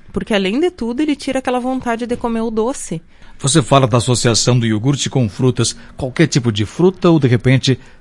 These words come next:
Speaker 2: tem as especiais pra isso, hein?
Speaker 1: Lembrei agora do, né, dos mitos que a gente tem. Na verdade, qualquer tipo de fruta é, é mito, né? Eu me procura-, preocuparia mais com o iogurte.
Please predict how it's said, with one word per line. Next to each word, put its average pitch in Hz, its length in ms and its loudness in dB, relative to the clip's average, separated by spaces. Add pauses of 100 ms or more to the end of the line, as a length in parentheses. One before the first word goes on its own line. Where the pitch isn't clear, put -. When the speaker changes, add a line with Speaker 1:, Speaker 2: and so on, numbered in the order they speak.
Speaker 2:
tem 123 160 4
as 113 140 4
especiais 104 600 0
pra 101 180 -2
isso, 92 260 -4
hein? 98 140 -4 (160)
Speaker 1:
Lembrei 208 420 4
agora 196 400 4
do, 165 720 -2
né, 175 260 -2
dos 180 200 -2
mitos 190 400 0
que 175 80 -2
a 175 40 0
gente 180 280 -4
tem. 180 340 -4 (580)
Na 202 200 -2
verdade, 226 440 -2
qualquer 240 400 0
tipo 302 320 -6
de 285 120 -4
fruta 156 480 -10 (160)
é, 220 260 -4 (240)
é 220 160 -4
mito, 208 580 -4 (300)
né? 165 220 -4
Eu 208 60 -2
me 202 120 -4
procura-, 220 420 -4 (340)
preocuparia 202 920 -2
mais 190 280 -2
com 208 300 -4
o 233 80 -6
iogurte. 220 720 -6